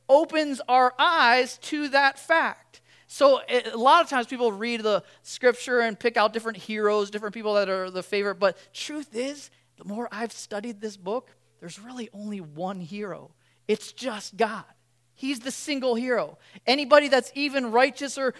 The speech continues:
or devout, it's only because God has chosen to reveal himself to them. My prayer and hope is even for this evening that some people, even here,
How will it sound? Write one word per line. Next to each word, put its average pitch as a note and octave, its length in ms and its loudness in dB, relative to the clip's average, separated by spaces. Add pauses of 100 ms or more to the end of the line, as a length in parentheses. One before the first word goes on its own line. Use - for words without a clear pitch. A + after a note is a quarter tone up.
(140)
or A#3 80 0
devout, B3 520 2
it's - 200 -6
only D4+ 300 0
because B3 320 0
God B3+ 380 -2
has B3 200 -2
chosen C#4+ 680 -6
to C4 120 -14
reveal A#3+ 560 -6
himself B3 640 -6
to D#4 320 -10
them. F3 260 -12 (480)
My A#3+ 200 4
prayer C4 420 -2
and G#3+ 80 -6
hope B3+ 320 -2
is G3+ 160 -8
even B3 240 -6
for A#3+ 180 -6
this A3 220 -4
evening C4 320 -8
that F#3+ 140 -4
some D4+ 360 -4
people, A3 500 -8
even A#3+ 300 -10
here, A3 540 -6